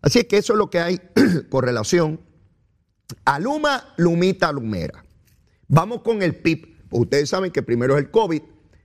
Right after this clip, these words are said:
después Luma y después el pip. De ahí en adelante los temas, según van apareciendo, discutiéndose, tomando vigencia en la opinión pública. Pero el pip lo vamos a declarar aquí permanente como el virus hasta que desaparezca. No el partido,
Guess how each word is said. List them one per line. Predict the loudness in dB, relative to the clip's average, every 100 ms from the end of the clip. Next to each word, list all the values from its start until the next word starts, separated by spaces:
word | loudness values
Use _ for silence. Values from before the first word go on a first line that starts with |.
| _
después | -2 2 2 2
Luma | 0 0 -2 -6
y | -4 -2
después | -2 0 0
el | 0
pip. | -4 -10 -10 -20 _ _ _ _
De | 0
ahí | 0
en | 0
adelante | 0 0 -2 -4 -2
los | -2 -2
temas, | -4 -4
según | -4 -4 0
van | -2 -2
apareciendo, | -6 -2 -2 0 0 -2
discutiéndose, | -2 -4 -2 -2 0 -2 -4
tomando | -4 -2 0 0 0
vigencia | 2 2 0 -2 -4
en |
la | -2
opinión | -2 -2
pública. | 0 -2 -2 -4 -10 -12 -20 -20
Pero | _ 2
el | 2 0
pip | 0 0 0 -2
lo | 2 2
vamos | 0 -2
a | 0
declarar | 0 2 0 0
aquí | -2 -2
permanente | -2 -2 0 0 0 0 -4 -4 -16 _ _ _ _
como | 0 2
el | 2
virus | 2 4 2 -2 -2
hasta | -2 -2
que | -2
desaparezca. | -2 -2 -4 -2 -4 -4 -10 -16 -20 _ _ _
No | 0 2
el | 2
partido, | 0 -4 -2 -2 2 2 0